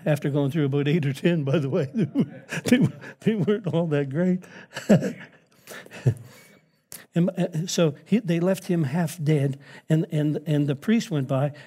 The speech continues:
And then in verse thirty-two, it says a Levite. Well, the Levite is like the ritual of the law. And so the Levite couldn't help him either. He passed by on the other side. But now there's a certain,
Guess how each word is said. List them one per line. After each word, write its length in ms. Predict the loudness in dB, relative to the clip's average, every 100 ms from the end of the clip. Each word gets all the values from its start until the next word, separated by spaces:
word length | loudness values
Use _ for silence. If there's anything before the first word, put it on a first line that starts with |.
| -4
And 180 | 0 2
then 140 | 0
in 40 | 0
verse 240 | -2 -2
thirty-two, 440 | 0 0 0 0
it 80 | 0
says 260 | 0 -2 0
a 60 |
Levite. 580 | 0 2 2 0 -6 -10 -14 -12 -4
Well, 140 | 0
the 80 | 2
Levite 440 | 2 2 0 0
is 160 | -2 0
like 220 | 0 2
the 80 | 2
ritual 540 | 2 2 0 -2 -2
of 180 | 0 0
the 100 | 2
law. 380 | 2 0 -4 -10 -20 _ _ _ _ _ _ _ _ _ -2
And 160 | 0 0
so 240 | 0 -2 -6 _
the 100 | -2
Levite 420 | 2 2 2 -2
couldn't 220 | 0 0 2
help 280 | 2 0 0
him 120 | 2
either. 380 | 2 -2 -6 -18 _ _ _ _ _ _
He 80 | -2
passed 320 | 0 0 0
by 160 | 0 2
on 120 | 2
the 100 | 2
other 160 | 0
side. 320 | 2 2 2 -2 _
But 120 | -2
now 180 | 2 2
there's 200 | 2 0
a 80 | 0
certain, 640 | 0 2 2 2 0 0